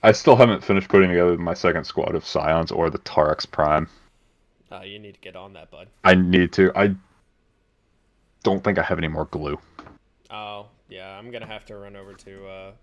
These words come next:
Speaker 2: Home
Speaker 1: Have to,
Speaker 2: Depot
Speaker 1: I'll
Speaker 2: soon
Speaker 1: have
Speaker 2: and
Speaker 1: to
Speaker 2: buy more.
Speaker 1: Yeah.
Speaker 2: 'Cause it's coming to the point where I'm buying, like, super glue in packs of three.
Speaker 1: <laughs>
Speaker 2: 'Cause it's like,
Speaker 1: If I get
Speaker 2: not
Speaker 1: more
Speaker 2: only
Speaker 1: glue, I'll put 'em together, and then I'll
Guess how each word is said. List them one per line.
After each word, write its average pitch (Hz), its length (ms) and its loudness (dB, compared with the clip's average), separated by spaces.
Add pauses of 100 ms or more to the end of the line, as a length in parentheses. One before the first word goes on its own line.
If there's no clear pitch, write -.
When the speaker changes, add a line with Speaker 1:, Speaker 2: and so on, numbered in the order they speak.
(240)
Speaker 2:
Home 104 160 -18
Speaker 1:
Have 95 140 -12
to, - 80 -10
Speaker 2:
Depot - 120 -4
Speaker 1:
I'll 98 100 8
Speaker 2:
soon 98 80 4
Speaker 1:
have 104 80 6
Speaker 2:
and 104 60 -14
Speaker 1:
to 92 80 -4
Speaker 2:
buy 101 180 -12
more. 104 240 -20 (1080)
Speaker 1:
Yeah. 82 320 0 (600)
Speaker 2:
'Cause 131 180 -14
it's 135 140 -16
coming 143 200 -12
to 147 80 -14
the 147 60 -14
point 120 240 -14
where 113 100 -16
I'm 110 140 -16
buying, 113 460 -16 (140)
like, 104 220 -18
super 113 300 -20
glue 117 300 -16
in 104 160 -20
packs 95 320 -20
of 98 80 -20 (120)
three. 95 380 -20 (1040)
Speaker 1:
<laughs> - 80 -16 (1300)
Speaker 2:
'Cause 127 200 -14
it's 135 160 -18
like, 127 140 -10
Speaker 1:
If - 100 -2
I 113 80 10
get 143 80 8
Speaker 2:
not 160 60 4
Speaker 1:
more 170 100 8
Speaker 2:
only 117 120 4
Speaker 1:
glue, 113 280 10
I'll 90 160 4
put 107 160 2
'em 113 100 4
together, 90 420 6
and 82 220 -4
then 82 100 2
I'll 80 240 2